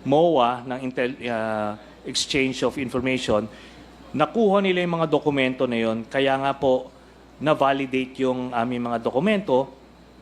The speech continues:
At ang magpapatotoo po nito, yung, uh, tinanggal sa pwesto na si, uh, Deputy Ombudsman Arthur Carandang.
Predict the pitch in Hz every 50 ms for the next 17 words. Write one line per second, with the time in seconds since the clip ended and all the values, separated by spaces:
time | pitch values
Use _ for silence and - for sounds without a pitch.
0 | - - - - - - - 123 - - 160 156 156 151 - 156 151 - 160 151
1 | - 156 - 180 160 151 147 - 156 151 156 170 165 - 123 113 123 127 143 143
2 | 139 135 131 131 123 123 - 139 131 131 131 127 131 123 127 - 131 - - 120
3 | 113 - - 135 123 123 113 - - 123 113 107 104 104 101 98 - - - -
4 | - - - - - - 107 110 110 110 110 117 127 127 - 131 123 - 131 123
5 | 127 123 120 123 117 - - 120 113 110 110 117 120 113 107 104 - - 120 101
6 | - - 120 135 170 180 147 123 117 123 131 123